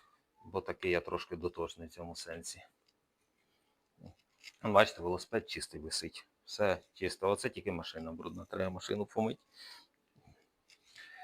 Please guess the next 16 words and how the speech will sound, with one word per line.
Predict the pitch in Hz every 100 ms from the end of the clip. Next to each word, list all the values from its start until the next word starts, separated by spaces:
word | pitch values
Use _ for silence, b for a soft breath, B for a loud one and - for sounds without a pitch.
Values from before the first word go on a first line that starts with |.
| 719 b b b b _ -
Так | 247 254
що | 208
ото | 170 151
таке. | 127 - 98 87 B B B _ _ _ _ _ _ _ _ _ _ _ - -
Коротше, | 170 135 - 85 - _ _ _ _ _ _ - _ _
пі-, | 123 - -
підбиваємо | 160 147 160 139 123 107
підсумки. | 95 - - 87 - 85 85 82 - -
Е, | 98 92 90 - -
пилка | 180 165 113 101 90
зручно | 87 127 117 110 98
сидить, | 131 170 175 -
все | - 110
класно. | - 135 139 - 107 101 _ _
Поламалась, | 131 131 139 147 123 107 -
факт, | - 151 -